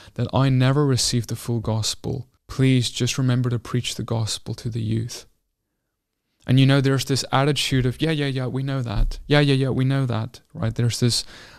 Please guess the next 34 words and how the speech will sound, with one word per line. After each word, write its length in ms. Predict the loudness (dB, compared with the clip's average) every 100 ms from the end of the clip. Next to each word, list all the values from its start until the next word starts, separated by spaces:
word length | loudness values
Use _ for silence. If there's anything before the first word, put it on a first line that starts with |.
| _
this 240 | 0 2 4
idea 480 | 4 4 6 8 8
of, 360 | 6 2 0 0
"Oh, 120 | 2
yeah, 200 | 2 0
we, 160 | 0 0
we 160 | 2
all 200 | 2 2
know 160 | 2 2
what 160 | 2 0
that 180 | -2 0
is." 360 | -2 -2 -2
And, 100 | -2
"Oh, 200 | 0 2
yeah, 120 | 2
we 140 | 2 2
all 220 | 2 0
know 220 | 0 0
to, 160 | -2 -6
to 220 | -8 -8
tell 300 | -6 -2 -2
people 340 | -2 -6 -4
that 120 | -6 -6
Jesus 380 | -4 -4 -4
died 280 | -6 -6 -6
for 60 | -4
them." 100 | 0
But 80 | 2
that's 180 | 2
not 100 | 2
what 120 | 0 0
I'm 80 |
talking 440 | -2 -4 -6 -6 -8
about. 460 | -6 -4 -4 -6